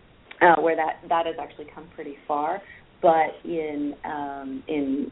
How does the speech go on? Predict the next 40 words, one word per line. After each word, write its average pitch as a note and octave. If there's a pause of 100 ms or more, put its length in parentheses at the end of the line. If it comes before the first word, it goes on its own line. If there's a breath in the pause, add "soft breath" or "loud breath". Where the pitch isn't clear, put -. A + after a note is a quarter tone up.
programming, G#3 (340 loud breath)
in, C3+ (140)
you D#3
know, C3+
anything F3+
that D3 (100)
kind D3
of C#3+
goes C#3+ (100)
beyond C#3 (320 loud breath)
you, D#3
just D#3
research. D#3+ (120)
You E3
know, D3
it's C#3+
like, D3
it's F#3
okay A3
if -
you're F3
a E3+
girl, D#3
you C#3+
can C3+
research F#3+
it, -
but D3
then D3
actually, D3+ (380 loud breath)
you D#3+
know, C#3+
building D3+
prototypes F3+
and, C3+ (340 loud breath)
and C#3+
doing, D3+
you E3+
know, C#3
the D#3+